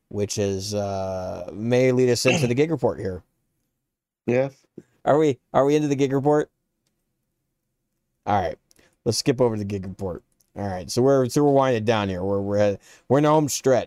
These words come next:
Speaker 1: It's gonna be a shorter episode. Um,
Speaker 2: Good.
Speaker 1: so
Speaker 2: My voice is starting to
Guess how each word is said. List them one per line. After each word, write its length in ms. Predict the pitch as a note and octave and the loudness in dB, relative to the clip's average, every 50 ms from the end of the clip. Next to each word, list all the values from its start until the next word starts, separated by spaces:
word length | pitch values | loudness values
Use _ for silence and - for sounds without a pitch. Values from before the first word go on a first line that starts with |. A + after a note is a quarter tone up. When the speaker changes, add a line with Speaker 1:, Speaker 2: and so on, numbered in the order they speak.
| - - | -4 -10
Speaker 1:
It's 80 | - - | -8 -6
gonna 100 | A#2 A2 | -4 -2
be 60 | G#2 | -2
a 20 | G#2 | -2
shorter 320 | - - A#2+ A2 G#2 G2+ | 0 0 0 2 2 0
episode. 420 | G2 F2+ - G2 - F#2+ F#2 F2+ - _ _ _ _ _ _ _ _ - | 0 -2 -6 -8 -10 -10 -10 -12 -14 _ _ _ _ _ _ _ _ 0
Um, 400 | C#3 C#3 C3+ C3 B2 A#2 A2 G#2+ | 2 4 4 2 0 -2 -4 -2
Speaker 2:
Good. 260 | A2+ B2+ B2 A2 - _ _ _ _ _ _ _ _ _ _ _ _ _ _ _ _ _ _ _ _ | 0 0 0 -2 -6 _ _ _ _ _ _ _ _ _ _ _ _ _ _ _ _ _ _ _ _
Speaker 1:
so 480 | - - - C#3+ C3+ C3 B2+ A#2+ G#2 - _ _ _ _ _ _ _ _ _ _ _ _ _ _ _ _ _ _ _ _ _ _ _ - | -8 -2 0 2 4 4 2 0 -2 -6 _ _ _ _ _ _ _ _ _ _ _ _ _ _ _ _ _ _ _ _ _ _ _ 0
Speaker 2:
My 140 | C3+ C3 B2+ | 0 2 4
voice 280 | B2+ B2+ B2+ A#2 - | 4 2 2 0 -2
is 60 | - | -4
starting 280 | - - C3 - - C#3 | -4 -4 -4 -2 -2 -2
to 60 | A2 | -4